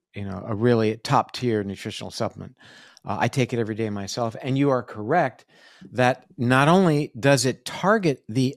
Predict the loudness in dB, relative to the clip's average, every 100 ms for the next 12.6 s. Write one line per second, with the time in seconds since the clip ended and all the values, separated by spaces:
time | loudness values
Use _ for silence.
0 | -6 -6 -6 -8 -4 0 2 2 0 0
1 | -2 -2 -6 -10 -20 -20 -16 0 2 2
2 | 2 4 4 4 -2 2 2 4 4 2
3 | 2 -4 -4 -4 -2 -2 -2 0 0 0
4 | -2 -4 -4 2 4 4 4 4 4 2
5 | 2 2 -4 -20 -20 0 6 8 6 6
6 | 6 4 2 -2 -2 -4 -10 -10 -8 -6
7 | -6 0 0 2 -2 2 2 4 2 -2
8 | -4 -4 0 2 2 0 -4 _ -6 -4
9 | 2 0 0 -8 -2 2 2 0 -10 _
10 | -20 -20 -20 -20 -20 _ 2 6 8 6
11 | 6 6 6 2 2 2 2 0 0 -2
12 | -4 -4 _ -12 -8 -6